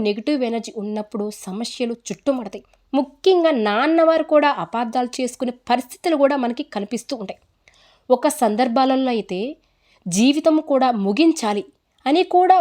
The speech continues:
ఒక రకమైనటువంటి నిరాశ అనేది ఏర్పడుతుంది. ఎందుకంటే దీనికి కారణం నెగిటివ్ ఎనర్జీ. ఇక ఈ కుంభరాశి వారి జీవితంలో ఈ సమయంలో అద్భుతం అనేది జరగబోతుంది. ఎందుకంటే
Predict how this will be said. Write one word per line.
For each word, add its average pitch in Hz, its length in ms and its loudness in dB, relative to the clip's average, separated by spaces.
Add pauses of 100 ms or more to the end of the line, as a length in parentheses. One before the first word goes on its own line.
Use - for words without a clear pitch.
ఒక 240 100 0
రకమైనటువంటి 277 800 0
నిరాశ 247 300 0 (120)
అనేది 220 260 -2 (200)
ఏర్పడుతుంది. 202 460 -6 (360)
ఎందుకంటే 226 580 -2 (180)
దీనికి 226 280 -4 (160)
కారణం 226 340 -4 (140)
నెగిటివ్ 214 500 -6
ఎనర్జీ. 185 300 -12 (800)
ఇక 339 200 4 (260)
ఈ 262 100 2 (160)
కుంభరాశి 285 560 0
వారి 285 220 2
జీవితంలో 233 560 -2 (120)
ఈ - 20 0 (120)
సమయంలో 220 580 -4 (140)
అద్భుతం 202 460 -4 (100)
అనేది 220 260 -2 (100)
జరగబోతుంది. 190 560 -6 (160)
ఎందుకంటే 220 580 -2